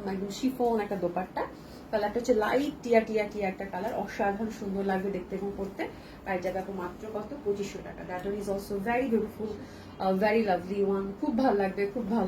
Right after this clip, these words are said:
লাগবে এবং প্রাইসটাও আমার মনে হয় আপনাদের খুব পছন্দ হবে। বিউটিফুল ইন্ডিয়ান বুটিক্স কালেকশন ছিল এটা, প্রাইস যাবে মাত্র, মাত্র পঁচিশশো টাকা, ঠিক আছে? তো এই ড্রেসগুলো আপু প্রত্যেকটা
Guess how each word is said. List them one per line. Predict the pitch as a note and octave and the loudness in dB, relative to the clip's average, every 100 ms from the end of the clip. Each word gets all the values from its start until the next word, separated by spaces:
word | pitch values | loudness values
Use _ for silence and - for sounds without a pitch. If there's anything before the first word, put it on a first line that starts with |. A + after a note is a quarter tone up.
| F#3 | 0
লাগবে | F3+ F#3+ F#3+ | -2 -4 -4
এবং | F3+ F#3 - - - - | -4 -8 -10 -14 -14 -2
প্রাইসটাও | F#3+ A3 A3 G#3+ F#3+ | 0 0 -2 -4 -4
আমার | F3+ | -4
মনে | F3+ G3 | -6 -4
হয় | F3 | -4
আপনাদের | E3+ F#3+ | -4 -4
খুব | B3+ - | -4 -2
পছন্দ | G3 G#3+ G3+ | -2 0 -2
হবে। | G#3 F#3+ | -2 -2
বিউটিফুল | F3 F#3+ F#3+ F#3 | -2 -2 -4 -4
ইন্ডিয়ান | F3+ F3+ E3+ | -2 -4 -4
বুটিক্স | E3+ F3+ - | -4 -6 -8
কালেকশন | F3 E3+ F#3 | -8 -6 -6
ছিল | G3+ F#3+ | -4 -4
এটা, | F3+ F#3+ | -4 -4
প্রাইস | F#3 F3 F3 | -4 -4 -4
যাবে | F#3 F3+ | -4 -2
মাত্র, | F3 F3+ - A3 G#3 | -4 -6 -8 -4 -2
মাত্র | F#3+ - G#3 G#3 - - - - | -4 -6 -10 -10 -14 -16 -16 -12
পঁচিশশো | E3 E3+ - D#3+ | -10 -8 -10 -10
টাকা, | - - E3 | -12 -10 -4
ঠিক | A#3 C4 | 0 0
আছে? | G3+ - - - - - | -2 -10 -14 -18 -18 -10
তো | G#3 - | -2 4
এই | C4 | 4
ড্রেসগুলো | A3+ C4 B3+ C4+ B3+ | 8 8 6 2 2
আপু | D#4 - | 0 -2
প্রত্যেকটা | A3+ - - C#4 | -4 -4 -8 -6